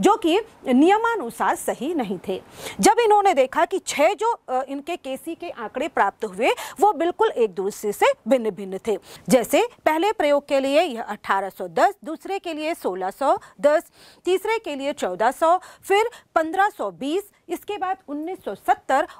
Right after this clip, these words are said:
और अंतिम प्रयोग के लिए सात सौ नब्बे, जो कि नियमानुसार सही नहीं था। इसके लिए इन्होंने इस एक्सप्रेशन में कुछ परिवर्तन किया।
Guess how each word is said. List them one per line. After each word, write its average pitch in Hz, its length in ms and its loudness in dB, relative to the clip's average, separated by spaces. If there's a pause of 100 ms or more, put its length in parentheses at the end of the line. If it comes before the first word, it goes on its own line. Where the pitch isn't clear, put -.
और 302 160 2
अंतिम 392 580 -6
प्रयोग 226 340 -4
के 226 120 -6
लिए 277 160 -6
सात 185 280 -8 (120)
सौ 381 180 -4 (100)
नब्बे, 190 340 -6 (280)
जो 339 160 4
कि 370 220 0
नियमानुसार 330 800 0
सही 254 400 -6 (120)
नहीं 190 200 -4
था। 180 260 -6 (1400)
इसके 466 340 4
लिए 285 260 4 (240)
इन्होंने 381 500 2 (180)
इस - 240 -4 (120)
एक्सप्रेशन 339 640 -2
में 254 160 -4
कुछ - 220 -2
परिवर्तन 208 600 -2
किया। 349 300 0